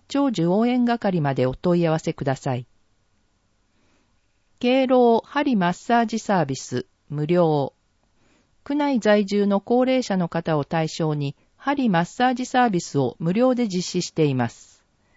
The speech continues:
利用の際には、二本手ぬぐいを二本ご用意ください。日時、場所、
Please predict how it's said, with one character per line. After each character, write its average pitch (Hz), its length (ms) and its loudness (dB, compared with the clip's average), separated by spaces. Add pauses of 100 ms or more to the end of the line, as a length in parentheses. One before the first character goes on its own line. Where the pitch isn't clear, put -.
(220)
利 185 120 -2
用 269 180 2
の 277 120 -2
際 262 280 0
に 185 120 2
は、 139 280 0
二 170 140 -2
本 277 240 -4
手 277 140 -4
ぬ 262 120 2
ぐ 170 140 2
い 151 100 2
を 135 100 0
二 214 160 0
本 240 260 0
ご 147 140 2
用 170 200 2
意 135 100 -4
く - 120 -10
だ 131 140 -2
さ 127 200 -6
い。 117 120 -10 (920)
日 240 300 -2
時、 147 340 -2
場 156 160 -2
所、 170 300 0